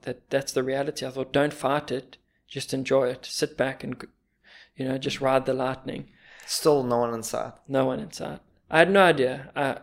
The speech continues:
Speaker 1: it took a while to even figure out what was going on. 'Cause you, you have to also remember, in those situations, you,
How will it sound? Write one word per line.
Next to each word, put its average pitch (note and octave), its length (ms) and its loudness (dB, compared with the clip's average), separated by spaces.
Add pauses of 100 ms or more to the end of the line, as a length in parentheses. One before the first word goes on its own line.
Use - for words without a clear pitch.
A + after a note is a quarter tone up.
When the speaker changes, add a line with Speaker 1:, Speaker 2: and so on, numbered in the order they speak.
(120)
Speaker 1:
it - 120 -18
took - 160 -2
a C3+ 60 4
while C3 320 0
to - 160 -8
even C3 180 -4
figure C3 220 -2
out B2 200 -6
what - 160 -6
was B2+ 120 -6
going C#3 240 -8
on. C#3 200 -10 (760)
'Cause D#3+ 160 2
you, D3+ 300 -2
you B2 100 -2
have F3 140 4
to G#3 100 2
also F#3+ 160 0
remember, D#3+ 220 4
in E3 100 2
those F3 180 0
situations, D3 840 -4 (600)
you, - 280 -2